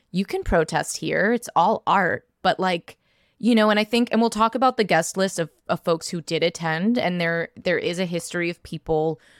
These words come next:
going to things like the Met Gala and wearing protest garbs and doing, make, having an effort to sort of protest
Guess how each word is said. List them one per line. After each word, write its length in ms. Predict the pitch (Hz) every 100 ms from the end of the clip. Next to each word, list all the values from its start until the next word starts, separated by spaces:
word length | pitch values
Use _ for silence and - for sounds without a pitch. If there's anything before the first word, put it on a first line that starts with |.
| _ _
going 340 | - 160 175 202
to 100 | 214
things 240 | 220 220
like 140 | 214 226
the 60 |
Met 200 | 208 -
Gala 480 | 202 190 196 208 -
and 300 | 165 160 156
wearing 420 | 151 156 160 160
protest 680 | 165 - 160 - 156 - - - -
garbs 520 | 151 156 196 254 - -
and 300 | 165 165 156
doing, 360 | 160 156 156 - -
make, 240 | 175 175
having 300 | 185 208 208
an 80 | 165
effort 380 | 165 - 220 233
to 100 | 190
sort 220 | - 175
of 160 | 160 -
protest 480 | 180 160 180 165